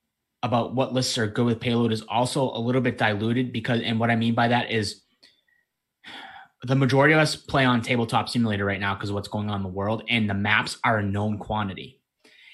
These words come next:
If you're showing up to a tournament tomorrow and you don't know what your terrain is looking like, a list that actually wants payload might not bring payload. Um, you know, th-, that's a topic for another discussion, but, like, maps mean a,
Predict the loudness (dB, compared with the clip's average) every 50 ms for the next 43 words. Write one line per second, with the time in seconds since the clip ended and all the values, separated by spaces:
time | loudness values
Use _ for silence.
0 | -16 _ -12 -6 -2 0 0 2 2 2 2 4 4 2 2 0 -2 -2 -2 -2
1 | -2 0 2 2 4 4 4 4 2 0 -2 -2 0 0 0 0 0 2 2 2
2 | 4 4 4 4 4 4 2 0 -2 -4 -6 -6 -4 -2 0 2 2 2 2 0
3 | -2 -4 -4 -4 -2 -2 -2 -4 -6 -10 -14 _ _ _ _ _ _ _ _ _
4 | _ -4 -2 0 2 2 2 2 2 2 2 2 2 4 4 2 2 2 2 0
5 | 2 2 4 4 2 0 -2 -4 -2 0 2 2 2 2 2 -2 -6 -10 -10 -8
6 | -4 0 2 2 2 2 0 -2 -2 -2 -2 -4 -4 -4 -4 -4 -6 -6 -8 -10
7 | -12 -16 _ _ _ _ _ _ _ _ _ _ _ _ _ _ -2 0 2 2
8 | 2 2 0 0 -2 -4 -6 -10 _ _ _ _ _ -2 0 0 0 -2 -2 0
9 | 0 0 0 -2 -2 0 0 0 0 0 -4 -4 -2 -2 0 0 -2 -2 -4 -4
10 | 0 0 0 0 0 0 -2 -2 -2 -6 -8 -16 _ _ _ _ _ -6 -4 -2
11 | 0 0 -2 0 0 2 4 4 4 2 0 -4 -6 -8 -8 -12 _ _ _ _
12 | _ _ -4 -2 0 2 2 4 4 2 2